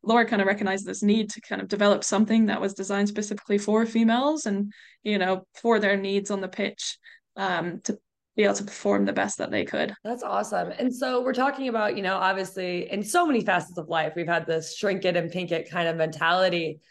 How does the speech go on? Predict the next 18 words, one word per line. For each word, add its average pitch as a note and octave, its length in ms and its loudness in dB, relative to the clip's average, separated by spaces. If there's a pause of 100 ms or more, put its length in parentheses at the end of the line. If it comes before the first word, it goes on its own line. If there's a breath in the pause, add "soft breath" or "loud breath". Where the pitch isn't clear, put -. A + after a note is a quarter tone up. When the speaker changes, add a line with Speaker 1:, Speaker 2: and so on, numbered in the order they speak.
(440 soft breath)
Speaker 2:
What C4 440 2
is B3 280 0
the G#3+ 140 2
real F#3+ 280 4
difference F3 560 0
between F3+ 540 0
a F3 120 0
men's F3 420 0
and F3 120 -4
a E3 40 -4
women's E3 280 -4
soccer F3+ 260 0
cleat? - 200 -2
Like, F3+ 120 -2
why G#3+ 200 4
does G3+ 260 2
it - 100 -6
matter? - 360 -6